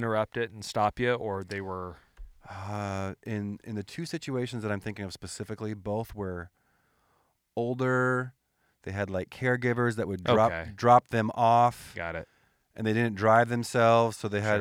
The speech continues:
Speaker 1: Sure.
Speaker 2: uh, like, one, both of 'em had walkers.
Speaker 1: Okay, so you, d-, and,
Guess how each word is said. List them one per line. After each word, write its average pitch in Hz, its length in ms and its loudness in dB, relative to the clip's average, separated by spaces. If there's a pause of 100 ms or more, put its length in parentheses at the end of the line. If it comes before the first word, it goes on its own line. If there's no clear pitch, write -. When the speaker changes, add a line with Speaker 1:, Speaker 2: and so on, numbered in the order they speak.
Speaker 1:
Sure. 57 140 -12
Speaker 2:
uh, 95 40 -10
like, 85 360 -10
one, 107 360 -4
both 135 220 2
of 139 40 -4
'em 113 60 -4
had 101 160 -2
walkers. 98 680 -4 (280)
Speaker 1:
Okay, 90 280 -10
so 147 280 0
you, 135 500 -10
d-, 120 140 -6
and, 104 320 -8